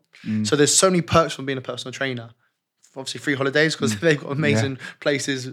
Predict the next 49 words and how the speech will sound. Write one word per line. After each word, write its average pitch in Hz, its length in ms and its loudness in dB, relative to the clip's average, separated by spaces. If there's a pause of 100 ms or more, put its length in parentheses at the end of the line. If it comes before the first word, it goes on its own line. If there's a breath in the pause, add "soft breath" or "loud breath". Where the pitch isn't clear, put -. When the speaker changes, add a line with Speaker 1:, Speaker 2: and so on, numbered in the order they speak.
(140)
Speaker 2:
i-, 127 300 -4
i-, 139 100 -8
like, 131 240 -2 (100)
i-, 139 160 -8
in 139 100 -6
Monaco, 143 320 2
for 147 100 0
example. 151 460 -4
Yeah, 170 200 0
they, 208 200 -6
you 208 160 -12
use 208 160 -4
it 202 100 -2
any 185 160 -4
time. 170 320 -2
You 135 60 -8
got 143 120 -2
that 147 200 0
perk. 139 300 -4 (420 loud breath)
Uh, - 40 -2 (100)
Speaker 1:
And 156 100 6
when 208 120 8
you 247 80 8
go 247 100 8
on 240 80 6
these 214 140 2
trips - 340 2
to, 143 60 0
like, 127 160 4
Monaco 131 260 6
and 107 100 2
stuff, 104 160 -4
I 127 120 -4
reckon 214 280 4
you're 208 80 2
probably 160 220 2
only 123 140 2
training 190 300 0
that, - 280 -4
that 120 240 -6
client 156 320 0
for 120 100 -6
one 120 200 -2
hour 117 160 0
in 104 60 -8
a 104 40 -8
day, 165 160 2
aren't 165 200 0
you? 131 100 -10